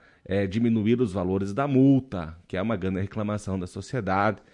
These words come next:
e que o proje-, e também permitir que os, os motoboys pudessem estacionar, os motoristas de aplicativo.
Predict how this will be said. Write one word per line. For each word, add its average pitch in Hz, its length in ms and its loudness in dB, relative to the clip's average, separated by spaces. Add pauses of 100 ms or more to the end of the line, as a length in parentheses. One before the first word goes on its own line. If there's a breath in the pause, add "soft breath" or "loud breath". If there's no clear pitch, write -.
(200 soft breath)
e 98 100 -6
que 123 120 -6
o 123 40 -2
proje-, 107 480 -2
e 107 80 -4
também 107 440 0
permitir 104 540 -2
que 107 140 -4
os, 95 260 -4
os 95 160 -6
motoboys 98 540 -4
pudessem 92 400 -8
estacionar, 113 720 0
os 90 100 -2
motoristas 95 560 -4
de 101 80 -8
aplicativo. 110 1040 -2